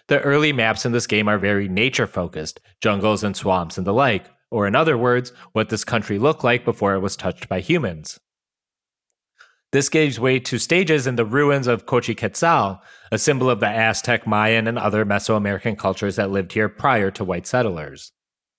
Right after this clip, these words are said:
And then the maps start becoming more industrialized and militarized. We work through military installations, a mining village and its neighboring quarry, before we eventually cross over to Nicaragua and a U S military base.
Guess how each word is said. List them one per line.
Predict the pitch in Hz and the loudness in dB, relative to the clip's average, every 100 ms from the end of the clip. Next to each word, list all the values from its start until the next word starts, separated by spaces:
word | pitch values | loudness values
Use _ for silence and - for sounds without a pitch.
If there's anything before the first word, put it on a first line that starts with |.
| _ _ _ _ _ _ _ | _ _ _ _ _ _ _
And | 110 110 | -4 0
then | 127 151 160 | 2 2 2
the | |
maps | 143 127 127 | 2 2 2
start | - 123 113 | 2 0 2
becoming | 117 120 113 104 | -2 0 0 0
more | 98 120 139 | 2 2 2
industrialized | 127 113 - 117 113 113 - | 2 0 2 2 4 2 0
and | 92 | -4
militarized. | 87 110 98 87 80 76 73 - _ _ _ _ 117 | 0 0 0 -6 -8 -10 -12 -16 _ _ _ _ 0
We | 113 | 2
work | 117 110 | 2 2
through | 104 98 | -2 0
military | 120 139 139 139 139 | 2 0 0 0 0
installations, | 131 - 135 135 - 139 131 - | -2 0 2 2 0 -2 -4 -6
a | |
mining | 95 95 117 123 120 | -2 0 2 2 2
village | 127 123 120 | 2 4 2
and | 113 101 | 0 -2
its | - | -2
neighboring | 107 101 98 92 | 0 0 -2 0
quarry, | 143 143 147 143 139 - - - | 2 4 4 2 -2 -10 -20 -4
before | 113 131 127 | -2 2 4
we | 123 110 | 4 2
eventually | 110 117 127 123 | 0 0 0 0
cross | 123 110 104 | 2 0 0
over | 107 107 | 0 0
to | - | -2
Nicaragua | 104 113 120 110 110 104 120 | -2 0 0 4 4 2 0
and | 110 104 | 0 -2
a | 92 | -2
U | 92 117 113 | 0 2 2
S | - | 0
military | 104 92 - 82 78 | -2 -2 -4 -8 -8
base. | - - - - | -10 -12 -12 -14